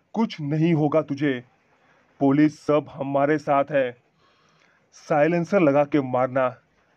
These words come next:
किसी को पता भी नहीं चलेगा। और चुपचाप पार्टी में आके एचओसी साहब से मिल लेना, वो तुझे वहाँ से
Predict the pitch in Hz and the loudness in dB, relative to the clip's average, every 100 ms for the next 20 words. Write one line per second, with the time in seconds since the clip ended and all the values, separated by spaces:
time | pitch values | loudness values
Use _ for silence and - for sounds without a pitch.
0 | _ 160 165 185 196 - 156 156 175 170 | _ -12 -8 -4 -4 0 0 2 0 0
1 | 156 143 143 135 131 123 117 _ _ _ | -4 -4 -4 -4 -2 -2 -4 _ _ _
2 | _ _ _ _ _ _ - 135 165 175 | _ _ _ _ _ _ 0 0 0 -6
3 | _ _ _ _ _ _ 214 180 - 196 | _ _ _ _ _ _ -10 -8 -2 -2
4 | 196 _ 156 147 143 175 175 151 151 160 | -2 _ 0 0 -2 -6 -2 -2 -2 -2
5 | 139 127 _ _ _ _ _ 139 143 147 | -4 -6 _ _ _ _ _ -6 -4 -6
6 | 170 160 143 147 165 139 143 147 135 127 | -4 -2 -2 0 0 2 2 2 0 -2
7 | 123 _ _ _ _ _ _ _ _ - | -4 _ _ _ _ _ _ _ _ -4
8 | 151 160 156 160 151 127 131 135 147 147 | -2 -2 0 0 0 0 -2 0 -2 -2
9 | 143 143 | -4 -4